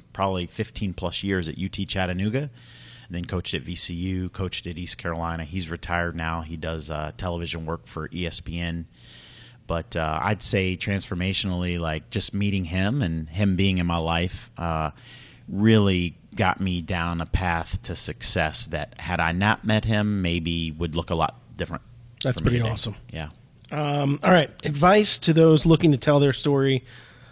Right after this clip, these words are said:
Speaker 2: using video, either external or internal. What advice would you have?
Speaker 1: Yeah, well, fun, one, you need to find an amazing partner, such as the one that we have the benefit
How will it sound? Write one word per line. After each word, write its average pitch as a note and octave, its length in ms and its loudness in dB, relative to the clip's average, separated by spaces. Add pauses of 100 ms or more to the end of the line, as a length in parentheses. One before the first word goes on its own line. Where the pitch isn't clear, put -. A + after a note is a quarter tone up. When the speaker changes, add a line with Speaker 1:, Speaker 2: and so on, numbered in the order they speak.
(140)
Speaker 2:
using D3+ 280 8
video, B2+ 300 8
either C3+ 220 10
external C#3 460 8
or C3+ 120 10
internal. A2+ 600 6 (160)
What C3 180 4
advice A#2+ 340 2
would A#2 140 -2
you A#2+ 60 0
have? G#2+ 220 -6 (440)
Speaker 1:
Yeah, A2+ 160 6
well, D#2+ 220 2
fun, G#2+ 320 4 (340)
one, A2 380 6
you F#2 180 0
need F#2 260 -2
to F2 340 -2
find F2+ 680 -2
an E2+ 180 0
amazing E2+ 420 0
partner, D2 480 -2 (140)
such - 300 0
as D#2+ 160 -2
the E2+ 100 -4
one E2+ 240 0
that D#2 240 -4
we E2+ 340 -4
have E2 220 -4
the D#2+ 80 -4
benefit E2 460 -6